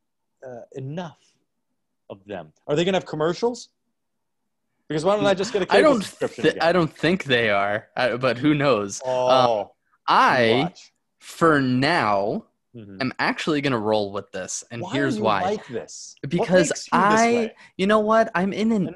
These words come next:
Speaker 1: And stop
Speaker 2: I'm
Speaker 1: the
Speaker 2: in an
Speaker 1: madness.
Speaker 2: instigaty mood today, so
Speaker 1: Ah.
Speaker 2: I am just going opposite of you on everything. Um,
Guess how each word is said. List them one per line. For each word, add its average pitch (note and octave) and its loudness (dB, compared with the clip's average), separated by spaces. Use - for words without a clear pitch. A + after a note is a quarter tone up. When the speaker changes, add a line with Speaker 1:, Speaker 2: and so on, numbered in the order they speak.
Speaker 1:
And A#3 -10
stop - -10
Speaker 2:
I'm G3 -2
Speaker 1:
the G3 2
Speaker 2:
in G3+ 4
an F#3+ 4
Speaker 1:
madness. - -10
Speaker 2:
instigaty A#2+ 0
mood G#2 -4
today, G2 -2
so G2 0
Speaker 1:
Ah. - -4
Speaker 2:
I B2+ -2
am C3 -2
just - -6
going G#2+ -2
opposite A#2 -4
of G2 -14
you G2+ -8
on G2 -8
everything. A2 -4
Um, A2+ 0